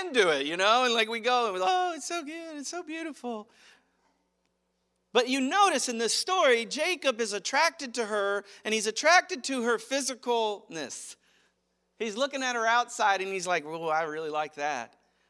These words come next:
I really enjoy that," right? Now, I know that some of you have had this experience where you were attracted to someone on the outside physically, then you got real close to 'em, and you were like, "I,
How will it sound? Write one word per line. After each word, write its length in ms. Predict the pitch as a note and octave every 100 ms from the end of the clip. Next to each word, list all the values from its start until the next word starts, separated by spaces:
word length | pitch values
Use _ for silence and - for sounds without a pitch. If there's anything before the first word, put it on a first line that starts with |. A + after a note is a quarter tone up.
| _ _ -
I 80 | F3+
really 320 | D#3 F3+ E3
enjoy 420 | C#3 A#2+ E3+ F3
that," 400 | D3 E3 C3 A2+ _ -
right? 300 | D#3 F#3 - _ _ _ _ _ _ _ _ _ _ _ -
Now, 220 | E3+ D#3 - -
I 140 | G3+
know 180 | A3+ F3+
that 120 | E3+
some 220 | - A#3
of 140 | A3+ C#3
you 300 | B2+ E3+ F#3
have 180 | - D#3+
had 200 | D#3 F3
this 160 | F3 E3+
experience 640 | F3+ - G#3+ C#3 E2+ -
where 200 | D3 C#3+
you 180 | C#3+ D3+
were 160 | D3
attracted 640 | C3+ - F3 F#3+ G3 - C#3
to 80 | C#3+
someone 400 | - D3+ C#3+ C#3+
on 140 | C#3
the 140 | B2+ D3
outside 580 | F#3+ E3 - A2 A#2 D3
physically, 720 | F3+ F#3 E3 - G2+ G#2+ - _ _ _ _ _ _ _ _
then 180 | C#3 E3
you 80 | D3+
got 220 | D#3 C#3
real 140 | E3
close 460 | D#3 - G3 G3 -
to 240 | - A#2
'em, 160 | A#2 C3 _ _ _ _ _ _ _ _ _ _ _ -
and 180 | C#3 E3
you 80 | F3
were 80 |
like, 160 | E3 C3+
"I, 100 | C3+